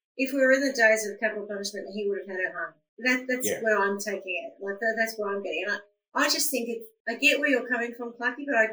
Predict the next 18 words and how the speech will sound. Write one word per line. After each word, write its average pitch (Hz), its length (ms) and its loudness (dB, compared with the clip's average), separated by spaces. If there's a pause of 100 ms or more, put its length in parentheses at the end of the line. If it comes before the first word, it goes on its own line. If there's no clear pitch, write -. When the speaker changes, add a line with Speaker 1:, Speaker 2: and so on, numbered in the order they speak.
Speaker 1:
just 254 260 2
think 240 180 -6
there 214 80 -2
was 202 160 -6
this 226 260 -4
real 269 460 -2
interesting 233 720 -4
kind 202 240 -6
of, 196 140 -4 (280)
I 330 80 6
don't 453 200 6
understand 285 600 2
sentencing. 233 540 -4
We've 214 140 -8
talked 359 260 -4
about 330 140 0
this 202 120 -8
before, 294 400 -10